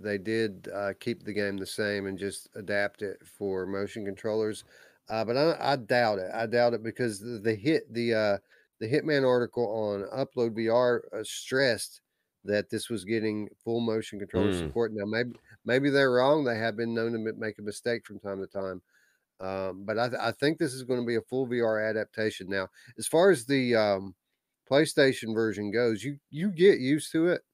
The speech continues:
Speaker 1: after you play it for an hour or two. Uh, but this is gonna make a world of difference with it being able to have your hands. This, this game is the ultimate sandbox campaign.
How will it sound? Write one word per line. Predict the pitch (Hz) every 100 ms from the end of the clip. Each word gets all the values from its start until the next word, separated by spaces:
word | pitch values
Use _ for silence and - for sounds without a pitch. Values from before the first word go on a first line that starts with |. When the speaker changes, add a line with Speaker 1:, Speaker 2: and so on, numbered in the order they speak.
| _ _ _ -
Speaker 1:
after | 120 -
you | 127
play | - 127 135
it | -
for | 131 127 123
an | - 120
hour | 127 131 131
or | 131
two. | 143 143 143 _ _ _ _ _
Uh, | 107 104 101 101
but | 98 101 113
this | 143 127
is | 135
gonna | 120 110
make | 101 95
a |
world | 92 95 87
of | 82
difference | 92 - 87 -
with | 90 98
it | 92
being | 98 95
able | 95 92
to | 92
have | 95 98
your | 95 92
hands. | 107 110 98
This, | 117 - - _ _ 135
this | 156 -
game | 160 143 135
is | 104
the | 113 107
ultimate | 127 131 131 113 101
sandbox | - 113 117 110 107 - -
campaign. | 113 104 95 101 101 90